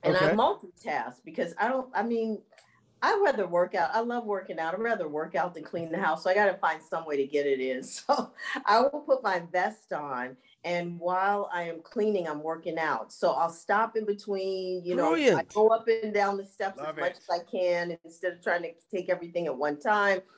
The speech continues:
Speaker 1: I'll go put a load of laundry in, in the basement, come all the way back up. I've got my waist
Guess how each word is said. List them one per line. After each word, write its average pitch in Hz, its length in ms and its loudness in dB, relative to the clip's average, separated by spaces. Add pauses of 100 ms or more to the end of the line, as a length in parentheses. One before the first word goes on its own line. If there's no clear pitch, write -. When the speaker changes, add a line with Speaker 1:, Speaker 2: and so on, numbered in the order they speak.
(160)
Speaker 1:
I'll 175 140 4
go 202 140 2
put 202 180 0
a 202 100 2
load 180 280 2
of 170 100 -6
laundry 190 440 -4
in, 175 100 -4
in 165 80 -10
the 160 60 -6
basement, 180 440 -4
come 151 220 -8
all 208 260 2
the 214 80 2
way 190 140 4
back 147 300 0
up. - 200 -4
I've 151 160 -4
got 185 220 2
my 180 100 -2
waist 160 320 -4